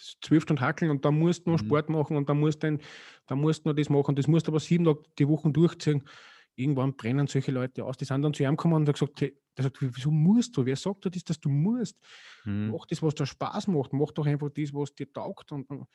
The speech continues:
Speaker 1: und find deinen Weg selber.“ Und weil die, weil die Internet, äh, Typen da, die was da Millionen versprechen, wenn du da jetzt, äh,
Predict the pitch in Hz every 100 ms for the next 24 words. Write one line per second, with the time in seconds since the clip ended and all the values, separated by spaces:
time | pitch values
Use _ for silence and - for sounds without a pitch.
0 | _ 139 - 151 160 139 123 147 208 -
1 | 139 123 123 - _ _ _ _ 123 147
2 | - 135 135 - _ _ 160 165 185 180
3 | - 180 170 165 160 180 180 170 160 151
4 | 151 165 156 156 151 180 180 - 151 156
5 | 170 147 151 - 165 160 156 - 156 147
6 | 151